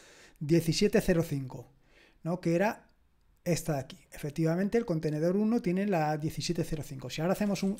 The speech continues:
o intentamos hacer un ping a la ciento setenta y dos diecisiete cero cero seis,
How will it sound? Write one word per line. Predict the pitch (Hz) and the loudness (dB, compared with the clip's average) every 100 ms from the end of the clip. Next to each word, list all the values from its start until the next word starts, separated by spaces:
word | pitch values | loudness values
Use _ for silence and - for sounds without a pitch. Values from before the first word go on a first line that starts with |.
| - | -6
o | 156 | -4
intentamos | 156 147 165 175 | -4 -2 -2 -2
hacer | 165 214 | 0 -2
un | 156 | -2
ping | 151 196 160 | -2 -2 0
a | 139 | -2
la | |
ciento | - 180 170 160 | -2 -4 -4 -8
setenta | - 170 180 | -6 -2 2
y | |
dos | 190 143 - - - - - - | 2 2 -4 -20 -20 -20 -20 -14
diecisiete | 151 160 - 147 - 202 196 131 - | -4 -2 -2 -2 0 0 -2 -10 -10
cero | - 180 175 180 180 - _ - | -4 -2 0 0 -2 -10 _ -20
cero | - - - 180 180 | -20 -16 -2 2 2
seis, | 175 214 247 285 - | 2 2 2 -2 -6